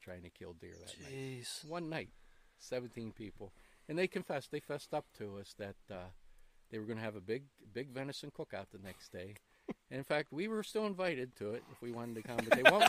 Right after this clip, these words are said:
Speaker 1: they won't be having venison. <laughs> They're gonna have to go buy some hamburger.
Speaker 2: <laughs> Oh,
Speaker 1: But, uh,
Speaker 2: man.
Speaker 1: that was, that was quite a night. Seventeen different people out riding around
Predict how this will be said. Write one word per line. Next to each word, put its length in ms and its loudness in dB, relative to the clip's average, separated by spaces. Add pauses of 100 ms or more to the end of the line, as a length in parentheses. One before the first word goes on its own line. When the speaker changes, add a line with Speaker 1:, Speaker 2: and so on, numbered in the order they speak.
Speaker 1:
they 80 12
won't 220 8
be 60 2
having 280 6
venison. 400 6 (300)
<laughs> 340 2
They're 100 2
gonna 180 4
have 140 2
to 60 -4
go 160 0
buy 200 2
some 200 -4
hamburger. 540 -6 (220)
Speaker 2:
<laughs> 240 10 (100)
Oh, 380 4
Speaker 1:
But, 80 0
uh, 40 2
Speaker 2:
man. 80 2
Speaker 1:
that 200 2
was, 280 -2 (640)
that 100 -6
was 120 -10
quite 240 -4
a 100 -4
night. 260 -6
Seventeen 540 -6
different 340 -8
people 440 -8
out 200 -8
riding 300 -8
around 340 -8